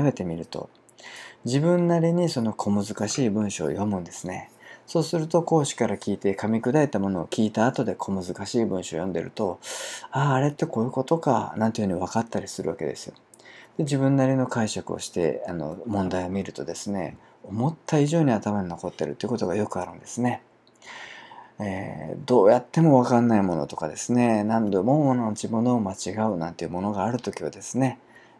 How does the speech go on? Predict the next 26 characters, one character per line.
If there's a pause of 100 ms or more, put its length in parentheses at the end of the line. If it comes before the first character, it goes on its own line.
ま
あ、
あ
の、
と
に
か
く
一
度 (220)
調
べ
て
み
る
っ
て
い
う
の
が
大
事
で
す
ね。